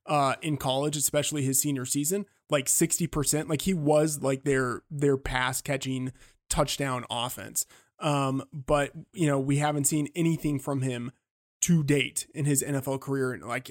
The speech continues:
I think he's, like, thirty, like, he's old, but sometimes these older guys, you know, just takes them a long time. And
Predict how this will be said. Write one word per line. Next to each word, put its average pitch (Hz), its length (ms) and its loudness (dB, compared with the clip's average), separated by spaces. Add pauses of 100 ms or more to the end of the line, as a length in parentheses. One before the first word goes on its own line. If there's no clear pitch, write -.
I 139 60 -6
think 151 180 -4
he's, 123 220 -4
like, 117 180 -12
thirty, 131 560 -4 (140)
like, - 160 -10
he's 147 320 -4
old, 127 320 -6
but 135 160 -4
sometimes 214 360 2
these 185 220 0
older 160 300 0
guys, 139 500 2
you 143 140 -6
know, 135 80 -4
just 135 180 -6
takes 147 160 -2
them 151 120 -2
a 131 40 -4
long 135 240 -6
time. 127 380 -4
And 127 280 -6